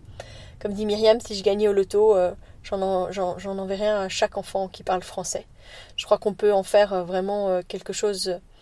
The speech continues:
qui peut avoir une réelle portée positive. Euh, ça pourrait même être, euh, l'objet d'un, d'une étude de texte, enfin voilà, de, de, de pouvoir, euh,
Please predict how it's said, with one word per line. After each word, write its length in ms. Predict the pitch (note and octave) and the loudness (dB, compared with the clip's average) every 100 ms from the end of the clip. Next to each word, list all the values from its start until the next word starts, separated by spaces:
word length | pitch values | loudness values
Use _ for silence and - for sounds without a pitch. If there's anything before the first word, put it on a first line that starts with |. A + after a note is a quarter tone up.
| - - - - - - - - - - | -20 -20 -20 -20 -20 -20 -20 -20 -20 -14
qui 120 | A3+ | 4
peut 100 | A#3 | 8
avoir 240 | A#3 A#3 A3+ | 8 8 6
une 120 | G#3+ | 2
réelle 300 | A#3 B3+ A#3+ | 8 8 8
portée 440 | G#3+ - - A#3 - - - | 2 2 2 2 2 -14 2
positive. 840 | A#3+ A3 G#3 - G#3 A3+ G#3 F#3 - - - - - | 4 4 -6 -10 -10 -8 -4 -6 -6 -20 -20 -20 -6
Euh, 840 | G3 F#3+ F#3+ F#3+ F#3+ F#3+ F#3 F#3+ F#3+ - - - - - - _ - - - | 0 2 2 2 2 -2 -2 -6 -8 -14 -20 -20 -20 -20 -20 _ -20 -20 -12
ça 180 | - A3+ | 2 2
pourrait 280 | - G#3 A3+ | 4 4 6
même 200 | A#3 A#3 | 6 4
être, 280 | B3 - A3 | 0 -2 -2
euh, 200 | G3+ G3 | 0 0
l'objet 360 | G3 F#3+ A3+ | -2 2 2
d'un, 440 | G#3 G3 F#3 F#3+ G3 - - - - G3 | 2 -4 -6 -8 -12 -20 -20 -20 -20 -10
d'une 180 | G3 | -4
étude 340 | G3+ G3 A3+ F#3+ | -4 -4 -10 0
de 100 | F#3+ | 2
texte, 600 | - A3+ A3+ A3 - G#3+ | 8 8 8 6 2 2
enfin 220 | G3+ G3+ | 2 0
voilà, 400 | F#3+ G#3 A#3+ A3 | 2 8 10 10
de, 200 | F#3+ F#3 | 6 -2
de, 160 | F3 F#3 | -2 -4
de 180 | F3 F#3 | -2 -4
pouvoir, 440 | F3+ - G#3+ A3 | -4 2 6 6
euh, 220 | G3+ F#3+ | 6 4